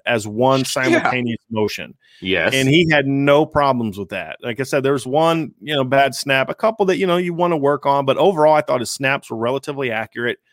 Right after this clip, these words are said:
Speaker 1: but it was never a snap, then step, then hands. It was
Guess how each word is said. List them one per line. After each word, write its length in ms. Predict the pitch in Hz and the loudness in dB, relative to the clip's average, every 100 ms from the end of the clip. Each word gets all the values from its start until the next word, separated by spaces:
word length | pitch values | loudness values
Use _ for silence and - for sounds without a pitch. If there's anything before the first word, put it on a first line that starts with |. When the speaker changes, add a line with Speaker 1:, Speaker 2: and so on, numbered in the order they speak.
| _ _ _ | _ _ _
Speaker 1:
but 220 | 120 135 - | 0 0 2
it 200 | 143 120 | 0 0
was 180 | 131 123 | -2 0
never 360 | 147 160 160 | 2 2 2
a 240 | 143 127 120 | 4 2 0
snap, 580 | - - 139 135 143 - _ | -6 -10 -2 -2 -2 -4 _
then 300 | 113 120 120 | -8 -6 -6
step, 460 | - - 123 104 - _ _ | -8 -6 -4 -4 -8 _ _
then 300 | 113 123 131 | -2 0 0
hands. 500 | 113 120 90 67 - | -2 -4 -6 -12 -6
It 160 | 135 123 | -2 -2
was 300 | 120 104 | -2 -4